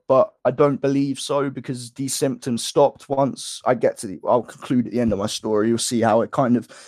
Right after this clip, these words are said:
got my soul back in a sense. Um, I was coughing up black, throwing up blood. Um, blood would come out my eyes some nights, just really unexplainable sickness. And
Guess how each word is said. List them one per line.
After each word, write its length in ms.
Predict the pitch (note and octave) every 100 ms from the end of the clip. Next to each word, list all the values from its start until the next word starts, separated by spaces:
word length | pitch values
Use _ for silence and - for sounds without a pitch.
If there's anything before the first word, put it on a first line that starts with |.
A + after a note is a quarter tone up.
| _ _
got 220 | - C3+ D#3
my 140 | D3+
soul 400 | - - D3 C3+
back 300 | C3+ B2+ -
in 100 | C#3
a 60 | C3+
sense. 600 | - D3 D3+ - - - _ _ _ -
Um, 460 | C3+ C3 C3+ C3+ - _ _ _ _ _
I 80 | F3
was 140 | E3+
coughing 400 | - G3 D#3 D3+
up 160 | C#3 -
black, 300 | B2+ G2+ -
throwing 380 | - D3+ D#3 D3
up 200 | B2 -
blood. 440 | C#3 A#2+ G#2 G2 -
Um, 600 | C3 C3 A#2+ B2 B2 A#2+ - _ _ -
blood 300 | F3+ F3+ D3
would 140 | D3+
come 180 | E3 D#3
out 140 | D3 B2
my 180 | B2
eyes 340 | B2+ C3+ B2 A#2
some 320 | - A#2 A#2+
nights, 560 | A2+ G#2 G#2 - - - -
just 340 | - D3 - C#3 C3+
really 500 | D#3+ G3 F3+ E3+ C#3 -
unexplainable 840 | D3+ C#3+ - - C#3 C#3+ C3 A#2+
sickness. 760 | A2+ - C#3 - A#2+ G2 - -
And 320 | A#2 A2+